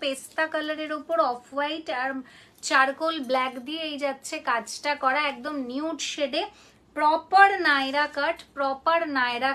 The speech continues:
কাট, আর তার সাথে আংরাক্ষা, তার সাথে আংরাক্ষা। এই যাচ্ছে পিসটার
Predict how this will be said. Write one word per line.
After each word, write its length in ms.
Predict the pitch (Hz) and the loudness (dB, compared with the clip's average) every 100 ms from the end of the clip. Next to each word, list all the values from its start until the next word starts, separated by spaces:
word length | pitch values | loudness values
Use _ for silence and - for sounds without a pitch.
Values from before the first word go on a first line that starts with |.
| 269 | 0
কাট, 180 | 285 349 - | 0 -2 -6
আর 80 | 226 214 | -10 -6
তার 160 | 226 226 - | -4 -4 -6
সাথে 240 | 294 285 - - 254 | -8 -6 -6 -4 -6
আংরাক্ষা, 640 | 254 226 185 - - 196 175 - - - - | -4 -4 -4 -6 -12 -12 -12 -16 -20 -18 -4
তার 160 | 262 269 - | -2 -2 0
সাথে 220 | 330 453 330 247 | 0 0 -2 -4
আংরাক্ষা। 600 | 226 196 190 - - 214 - 277 | -2 -2 -4 -8 -14 -14 -8 -6
এই 100 | 294 294 | -4 -4
যাচ্ছে 320 | 277 269 - 339 | -6 -6 -8 -8
পিসটার 480 | 277 247 - - 294 | -8 -6 -6 -4 -2